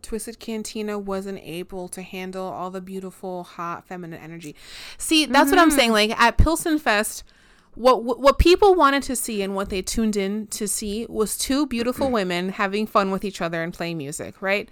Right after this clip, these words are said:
Speaker 2: And, and looking hot.
Speaker 1: And looking hot. That's what they wanted to see.
Speaker 2: <laughs>
Speaker 1: And that's what they got. That's what we gave them. They were hungry and we fed them.
Speaker 2: They were so in awe that they, they couldn't dance.
Speaker 1: <laughs>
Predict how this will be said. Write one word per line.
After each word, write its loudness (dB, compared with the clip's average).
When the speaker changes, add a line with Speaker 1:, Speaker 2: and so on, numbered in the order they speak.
Speaker 2:
And, -4
and 0
looking -4
hot. -2
Speaker 1:
And 4
looking -2
hot. -4
That's 6
what 4
they 4
wanted 6
to -2
see. -4
Speaker 2:
<laughs> -10
Speaker 1:
And 6
that's 6
what -2
they 2
got. -4
That's 0
what 2
we 2
gave 4
them. -6
They 8
were 6
hungry 0
and -2
we -2
fed -4
them. -16
Speaker 2:
They -4
were -2
so -2
in -2
awe 0
that -8
they, -4
they -10
couldn't -10
dance. -8
Speaker 1:
<laughs> 2